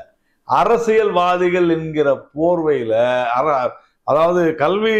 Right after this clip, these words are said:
துறையில வேலை செய்யறவங்கன்ற போர்வையில அரசியல்வாதிகள் உள்ளே நுழைந்திருக்கிறாங்க. அதை நம்மால கண்டிப்பா செய்ய முடியும். நீங்க ஒவ்வொரு, அது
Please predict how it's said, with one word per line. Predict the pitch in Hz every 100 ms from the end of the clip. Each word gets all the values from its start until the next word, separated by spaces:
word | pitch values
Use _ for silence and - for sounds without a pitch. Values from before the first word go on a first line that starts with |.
| 202 185
துறையில | 170 190 214 226 233 180
வேலை | 180 190
செய்யறவங்கன்ற | 175 165 156 151 143 127 113 -
போர்வையில | 131 147 143 226
அரசியல்வாதிகள் | 226 226 233 175 196 196
உள்ளே | 185
நுழைந்திருக்கிறாங்க. | 175 147 147 135 113 87 _ _ _ _ _ _ _ _ _ _ _ 294 _ _ _ _ _ _ _ _ -
அதை | 190 233 196
நம்மால | 175 175 175 160 131 101 92 -
கண்டிப்பா | 131 151 156 151
செய்ய | - 101
முடியும். | 98 139
நீங்க | 135 127 139
ஒவ்வொரு, | 180 226 269 277 254 208 - - - _ _ _ _ _ _ _ _ _ _ _ _ _ -
அது | 131